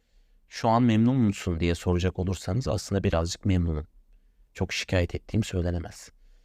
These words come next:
Sadece aklıma işte maddi ve somut şeyler geldikçe motivasyonum düşüyor. Ama bu da çok uzun süre kafamı meşgul etmiyor. Rahat rahat uyuyabiliyorum.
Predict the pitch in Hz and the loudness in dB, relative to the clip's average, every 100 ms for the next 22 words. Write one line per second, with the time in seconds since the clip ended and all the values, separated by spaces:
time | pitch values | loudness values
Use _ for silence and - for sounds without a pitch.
0 | _ _ _ - _ _ _ - - - | _ _ _ -20 _ _ _ -20 -12 -2
1 | 101 95 98 98 - 101 104 - _ _ | 0 2 2 2 2 2 2 0 _ _
2 | - _ _ - - - _ - - 82 | -20 _ _ -20 -20 -20 _ -20 -8 -8
3 | - _ - - - 98 90 85 - 135 | -8 _ -20 -20 -8 -2 -2 -4 0 2
4 | 113 90 - 104 120 - - 85 85 90 | 2 0 -2 -2 0 -4 -2 0 0 0
5 | 92 95 107 - 127 107 - 95 87 104 | 0 0 -4 -2 0 0 -2 -6 -4 -2
6 | 117 131 - - 78 - _ _ _ _ | -2 -2 -4 -4 -4 -6 _ _ _ _
7 | _ - _ _ _ 113 110 123 120 107 | _ -20 _ _ _ -4 0 0 -2 -10
8 | - - 135 131 127 - 127 - - _ | -12 -2 2 4 2 -4 -6 -8 -20 _
9 | - 107 127 120 104 107 90 90 107 98 | 0 2 2 0 -4 -2 -2 0 2 0
10 | 80 - 127 117 - 73 65 _ _ _ | -2 -4 -4 -4 -6 -14 -14 _ _ _
11 | _ _ _ _ _ _ _ _ - 87 | _ _ _ _ _ _ _ _ -10 0
12 | 98 101 - 92 101 117 107 104 98 85 | 2 2 2 0 2 2 4 2 2 0